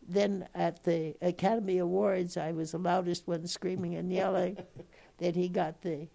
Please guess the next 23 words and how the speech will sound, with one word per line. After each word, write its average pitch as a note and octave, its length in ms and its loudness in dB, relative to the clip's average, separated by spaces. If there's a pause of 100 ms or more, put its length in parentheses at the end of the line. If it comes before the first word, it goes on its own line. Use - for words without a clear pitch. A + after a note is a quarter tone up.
(220)
the D#3+ 160 -2 (220)
Academy F3+ 380 -2
Award. F3 440 0
And F3+ 160 -4
then F3+ 180 -4 (360)
we F#3+ 100 8
were, F3 180 4 (120)
I F#3 60 4
was F#3 180 2
at F3+ 140 -2
the F3 80 -4
governor's F3+ 580 -2
ball E3+ 500 -2 (440)
having E3 340 0
dinner F3 360 0
afterward, E3+ 640 0 (120)
and E3+ 260 -4 (340)
I F3 120 4
was F3 340 0 (240)
sitting G#3 340 2
at F#3 140 -6
this F3+ 220 -2
table, G3 500 -2